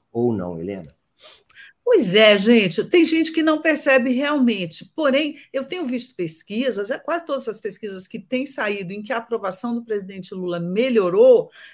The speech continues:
Speaker 2: quando você vai destrinchar, boa parte de-, dessa melhoria é relacionada à queda em, nos preços dos alimentos. Então, tem alguns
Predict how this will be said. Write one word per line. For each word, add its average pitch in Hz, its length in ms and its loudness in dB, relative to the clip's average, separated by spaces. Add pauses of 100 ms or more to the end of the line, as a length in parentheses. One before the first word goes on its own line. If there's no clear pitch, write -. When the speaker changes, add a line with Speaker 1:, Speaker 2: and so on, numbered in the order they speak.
Speaker 2:
quando 302 240 -6
você 285 220 2
vai 208 160 0
destrinchar, 226 1000 -4 (160)
boa 294 300 0
parte 220 500 -4
de-, 170 280 -6
dessa 226 440 -4
melhoria 202 800 -4 (240)
é 269 120 -2
relacionada 262 1080 -6 (160)
à 247 140 -4
queda 262 580 -6
em, 277 260 -6
nos 254 240 -8
preços 262 400 -2
dos 269 220 -12
alimentos. 277 600 -4
Então, 320 280 -8
tem 359 140 -8
alguns 302 400 -6